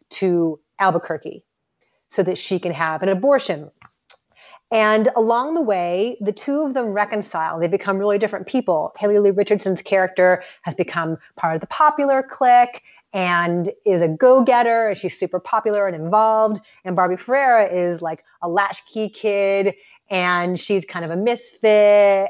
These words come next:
and has green hair. And, but still, there is this connection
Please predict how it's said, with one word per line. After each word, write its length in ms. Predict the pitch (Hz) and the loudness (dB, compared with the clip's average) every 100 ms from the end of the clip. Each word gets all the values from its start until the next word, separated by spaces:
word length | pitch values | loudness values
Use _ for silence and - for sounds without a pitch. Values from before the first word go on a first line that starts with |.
| - | -6
and 280 | 185 175 175 | -8 -6 -6
has 240 | 165 160 160 | -6 -8 -6
green 300 | 180 170 165 | -4 -4 -6
hair. 840 | 156 208 202 190 185 185 180 180 - - _ - | -2 2 4 4 4 2 2 -4 -10 -20 _ -4
And, 680 | 190 185 185 185 190 170 | 0 2 0 -2 -6 -4
but 160 | 190 - | -4 -4
still, 280 | - 277 226 | 2 4 6
there 200 | 190 180 | 4 2
is 140 | 156 | 0
this 160 | 175 - | -6 -8
connection 800 | 208 208 302 - - 190 180 | -6 -4 -4 -6 -4 -2 -2